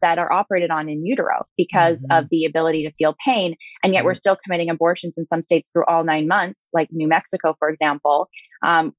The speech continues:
Speaker 1: obviously
Speaker 2: That's
Speaker 1: without
Speaker 2: insane.
Speaker 1: painkillers. That
Speaker 2: Well,
Speaker 1: child
Speaker 2: most
Speaker 1: is,
Speaker 2: people are
Speaker 1: is
Speaker 2: against
Speaker 1: killed,
Speaker 2: that. I mean, I,
Speaker 1: killed
Speaker 2: you, you
Speaker 1: full
Speaker 2: tell me,
Speaker 1: pain.
Speaker 2: 'cause the way I understand it, the vast majority of Americans, they don't like abortion, but they don't wanna see it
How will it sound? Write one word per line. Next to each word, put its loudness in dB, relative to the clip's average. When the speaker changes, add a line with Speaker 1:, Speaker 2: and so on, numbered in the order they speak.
Speaker 1:
obviously 0
Speaker 2:
That's -2
Speaker 1:
without 2
Speaker 2:
insane. -2
Speaker 1:
painkillers. -4
That 2
Speaker 2:
Well, 4
Speaker 1:
child 2
Speaker 2:
most -2
Speaker 1:
is, -10
Speaker 2:
people -2
are 2
Speaker 1:
is 0
Speaker 2:
against 0
Speaker 1:
killed, 2
Speaker 2:
that. 0
I -4
mean, -4
I, 0
Speaker 1:
killed 0
Speaker 2:
you, -6
you -10
Speaker 1:
full 0
Speaker 2:
tell -4
me, -2
Speaker 1:
pain. -10
Speaker 2:
'cause -10
the 0
way 0
I -2
understand -4
it, -6
the -4
vast 0
majority -4
of -6
Americans, -6
they -2
don't -4
like -2
abortion, -6
but -4
they -4
don't -4
wanna -6
see -6
it -6